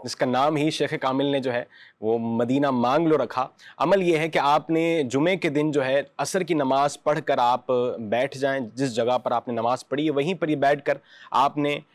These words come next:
یا اللہ، یا رحمانو، یا رحیمو، یہ کثرت کے ساتھ آپ نے پڑھنا ہے حتیٰ کہ سورج غروب ہو جائے۔ اب جو ہے آپ حاضری مدینہ کے لیے،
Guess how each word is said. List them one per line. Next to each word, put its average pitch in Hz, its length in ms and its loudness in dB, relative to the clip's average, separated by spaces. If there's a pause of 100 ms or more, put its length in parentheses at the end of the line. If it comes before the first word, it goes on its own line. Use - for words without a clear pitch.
(120)
یا 131 180 2
اللہ، 143 800 2
یا 131 320 4
رحمانو، 143 760 0
یا 143 280 4
رحیمو، 135 460 -2
یہ 165 120 0 (100)
کثرت 196 400 -2
کے 202 80 0
ساتھ 151 260 0
آپ 139 200 2
نے 135 100 0
پڑھنا 147 380 0
ہے 135 80 0 (360)
حتیٰ 151 340 2
کہ 160 160 -2 (320)
سورج 151 480 0
غروب 156 340 4
ہو 127 160 2
جائے۔ 117 240 2 (260)
اب 185 260 6
جو 156 160 4
ہے 143 160 6
آپ 139 380 4 (340)
حاضری 139 440 2
مدینہ 139 340 2 (100)
کے 139 100 -2
لیے، 120 280 0